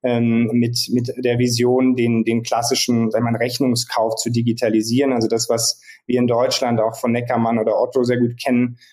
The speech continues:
Ähm, also mit diesem Grundkonzept oder Grundgedanken ist Klarna gestartet und wir haben dann seitdem uns eigentlich, <clears throat> Entschuldigung, zunehmend entwickelt von diesem lokalen, regionalen Zahlungsdienstleister oder Payment Provider, wie man heute sagt,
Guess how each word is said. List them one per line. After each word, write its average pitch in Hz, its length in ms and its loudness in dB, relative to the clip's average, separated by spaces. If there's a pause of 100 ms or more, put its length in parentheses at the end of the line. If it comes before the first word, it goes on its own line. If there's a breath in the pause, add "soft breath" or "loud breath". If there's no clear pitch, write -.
(140 loud breath)
Ähm, 113 480 0
also 120 160 0
mit 120 160 0
diesem 135 280 2
Grundkonzept 131 800 0
oder 113 120 2
Grundgedanken 131 760 0
ist 113 160 -2
Klarna 120 260 0
gestartet 117 580 0
und 120 140 0
wir 117 120 2
haben 117 240 0
dann 127 320 0 (280 loud breath)
seitdem 131 680 0
uns 131 160 0
eigentlich, 127 420 0
<clears throat> 185 180 0
Entschuldigung, 127 680 2
zunehmend 139 400 0
entwickelt 131 520 0 (320 loud breath)
von 123 200 0
diesem 120 260 2
lokalen, 120 460 0
regionalen 120 680 0
Zahlungsdienstleister 131 1300 0
oder 113 140 2
Payment 135 440 -2
Provider, 123 480 0
wie 123 60 2
man 120 180 0
heute 120 220 0
sagt, 117 400 -2